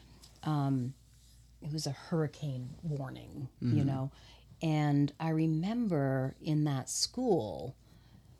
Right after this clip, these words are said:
Speaker 1: they, you know, our drill was how to hunker down and, and where to go if a hurricane hit.
Speaker 2: Mm-hmm.
Speaker 1: That was, like, our biggest friggin' fear.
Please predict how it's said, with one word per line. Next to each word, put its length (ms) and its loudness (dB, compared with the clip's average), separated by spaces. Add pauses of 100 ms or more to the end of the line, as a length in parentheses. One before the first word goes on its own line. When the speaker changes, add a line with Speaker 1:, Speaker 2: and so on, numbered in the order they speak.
(440)
Speaker 1:
they, 960 0 (1300)
you 140 0
know, 180 0
our 240 2
drill 400 4
was 240 2
how 120 -2
to 60 -2
hunker 420 -2
down 720 2 (100)
and, 460 -2
and 220 -2
where 280 6
to 80 2
go 600 2 (160)
if 180 0
a 80 0
hurricane 500 0
hit. 200 6
Speaker 2:
Mm-hmm. 140 0 (280)
Speaker 1:
That 140 -8
was, 140 -2
like, 140 -6
our 80 -2
biggest 540 0
friggin' 420 2
fear. 320 -6